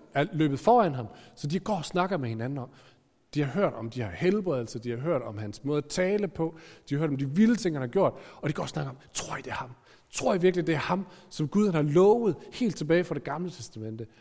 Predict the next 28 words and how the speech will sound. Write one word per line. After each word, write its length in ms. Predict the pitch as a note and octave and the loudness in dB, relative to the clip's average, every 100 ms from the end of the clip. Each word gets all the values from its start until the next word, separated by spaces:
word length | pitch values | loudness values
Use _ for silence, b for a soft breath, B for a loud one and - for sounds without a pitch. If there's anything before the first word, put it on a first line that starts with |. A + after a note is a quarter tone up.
| b | b
Ham, 340 | - A3 A#3 - B - | -4 0 0 -4 B -8
der 60 | D3 | -6
skal 160 | - | -6
skabe 360 | - F3 E3 - | -2 0 0 -2
frihed, 600 | - G#3+ B3+ F3 C#3+ B2+ - B - | -4 4 4 4 0 -2 -6 B -4
ham, 220 | G3 A3 | -2 -2
som 180 | - D#3+ | -4 -6
skal 320 | - D#3+ C3+ B - | 0 2 2 B -8
befri 500 | D#3+ - - B3 G3+ - | -8 -6 0 0 0 -10
sit 200 | - D#3+ | -6 -4
folk, 300 | - G#3 - - | -2 -4 -4 -12
tror 200 | - F3 | -6 -4
I, 40 | |
det 80 | A#2+ | -6
er 40 | |
ham? 180 | F#2+ G#2+ A2+ _ _ _ _ - | -10 -12 -14 _ _ _ _ -8
Og 120 | A#2+ | -4
nogen 200 | C3 D3+ | -2 -2
svarer, 280 | - G#2 G2+ b b _ | 0 -2 -2 b b _
"Ja, 100 | - - | -2 -2
selvfølgelig, 540 | - A#2 - G#3 G#3 | -8 -8 -2 2 2
prøv 280 | - - - | -2 -14 -4
at 60 | F3 | -2
se 140 | A#3 | -2
på, 120 | F3+ | -2
hvad 100 | D#3 | -2
han 120 | B2+ B2+ | -2 -2
gør." 200 | A#2+ | -2